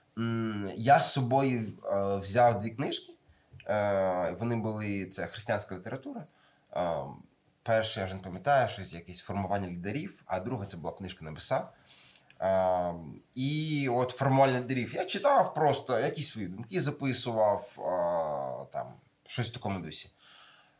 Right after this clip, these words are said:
Е, молився дуже багато. Е, я не знаю, щоб я колись так багато молився в своє життя, як тоді в окупації. Кожен день.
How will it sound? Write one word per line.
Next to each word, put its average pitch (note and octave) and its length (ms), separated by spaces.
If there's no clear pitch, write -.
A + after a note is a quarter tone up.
Е, G#2+ 1080
молився C3 520
дуже G#2+ 380
багато. E2+ 320
Е, D2 240
я G#2+ 120
не G#2 80
знаю, F#2+ 360
щоб - 220
я F2+ 120
колись G2 240
так F2+ 180
багато F#2 240
молився E2+ 280
в E2+ 40
своє F#2 220
життя, F2 240
як D2+ 140
тоді E2+ 260
в D#2+ 60
окупації. - 540
Кожен G2+ 340
день. D#2+ 240